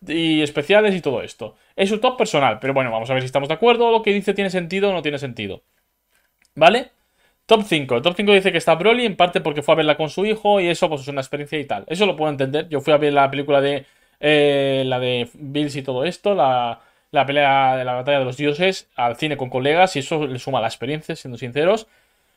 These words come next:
Pero bueno, en definitiva, eh, ¿qué le parece el número cinco? Que todo el tema pre-Dragon Ball, es decir, todo el tema de,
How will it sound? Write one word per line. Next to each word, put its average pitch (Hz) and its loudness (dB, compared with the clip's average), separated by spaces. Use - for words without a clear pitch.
Pero 170 6
bueno, 143 4
en 165 -4
definitiva, 165 2
eh, 139 0
¿qué 151 0
le 147 0
parece 147 2
el 123 -6
número 165 0
cinco? 202 0
Que 143 0
todo 156 2
el 165 -4
tema 156 0
pre-Dragon 147 4
Ball, 160 4
es 131 -2
decir, 131 -4
todo 135 2
el 135 -2
tema 139 0
de, 135 0